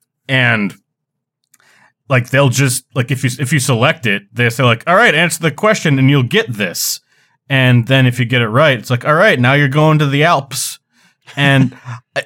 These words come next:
I think that, like, it's still possible to use that and, like, to try and put that into a game. Like, just give, like, your little avatar thing, like, some fun, like, ski gear or something, 'cause at least it lo-, now you've got something for it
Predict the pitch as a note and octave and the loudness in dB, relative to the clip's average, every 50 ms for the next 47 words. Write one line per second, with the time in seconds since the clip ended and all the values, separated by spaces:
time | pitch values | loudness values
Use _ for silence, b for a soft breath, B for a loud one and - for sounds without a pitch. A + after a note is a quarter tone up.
0 | _ - E3+ - - G#3+ B3+ B3 - D#4 C4 - C4 A#3+ F#3+ - D#3 D3 - G#3 | _ -6 -4 -2 0 0 0 0 -2 -2 -2 0 0 -2 0 0 -2 -2 -2 -2
1 | G3+ - - - - G3 A#3 C#4 D4 B3 - - - - D3 D3 D3 D3 - D3 | -2 -2 -4 -4 0 0 2 2 2 0 -4 -6 -8 -4 0 0 0 0 0 -2
2 | C3+ C#3 B2 A#2 - A#2+ G2+ G#2 A2+ A#2+ A2+ G2+ F2 A#2 G#2+ G2+ G2 G2 - - | 0 0 0 -2 -2 -2 -2 0 0 0 -2 -2 -2 -2 0 0 0 0 -2 -2
3 | A#2 A#2 A#2 A2+ - - A2 - - D#3 C#3+ A#2+ - - B2 B2 C3 B2+ B2 B2 | -4 -2 -2 -2 -4 -6 -6 -4 -2 -2 0 0 0 -2 -2 0 0 2 2 2
4 | A#2 A#2+ A2+ G#2+ F#2+ F2+ G2+ G#2 A2 A#2 A#2 A2+ G#2+ F#2 - _ - E3 - - | 4 2 0 -2 -2 -2 -2 0 0 0 0 -2 -4 -6 -8 _ -6 -6 -6 -6
5 | - D#3+ F3+ G3+ E3+ D#3+ E3+ F#3 F3 - E3 D#3 D3 D#3+ D#3 C#3+ - - G2+ G#2+ | -2 0 0 0 0 0 -2 -4 -2 -2 -2 -2 0 0 0 0 0 -2 -2 -2
6 | A2 A2 A#2+ B2 B2 - D3 C#3 C#3 C#3 C#3 C#3 - D3 D3 D3 D3+ D3+ D3+ C#3+ | -2 0 0 -2 -2 0 0 2 2 2 0 0 -2 0 0 2 2 2 2 2
7 | B2 A2 G2 G2 F2+ - - b b b b b b b b - - C#3 C3 B2 | 2 2 0 0 -4 -6 -12 b b b b b b b b -6 -2 0 2 2
8 | A2+ A2 - - C3 B2+ B2+ B2+ B2+ B2+ B2+ A2+ G#2 F#2+ - - - - - - | 2 0 -2 -2 0 2 4 4 4 2 2 0 -4 -6 -8 -10 -10 -10 -10 -6
9 | - B2 B2 B2+ C3+ B2 A2+ B2 C3+ C#3+ C#3+ C#3+ C#3+ C3+ C#3 C#3+ C#3 C#3+ D#3 D3 | -2 0 2 2 2 0 0 0 2 2 2 2 2 2 2 2 0 2 2 2
10 | C#3+ C#3+ - D#3 D3 C#3+ B2+ C#3 B2+ A#2 A#2+ C3 A2+ B2+ D3 D3 C#3 D3 C#3 - | 2 0 0 0 0 0 0 0 -2 0 0 -2 -2 0 0 0 0 -2 -6 -10
11 | - - C3+ B2 - _ - C3 C3+ C#3+ D3+ D3+ C#3+ C3+ F#2 E2 G#2 G#2+ A2+ - | -8 -8 -10 -10 -10 _ -4 -2 0 2 2 2 0 0 -2 -2 -4 -4 -4 -6
12 | - - C3+ C3 B2 - C3 C3 C3 B2+ B2+ - C#3 C#3 C#3 C#3+ C#3+ D3 D3 D3 | -6 -4 -2 -2 -2 -2 -2 -2 -2 -2 -4 -4 -2 0 0 2 2 0 -2 -4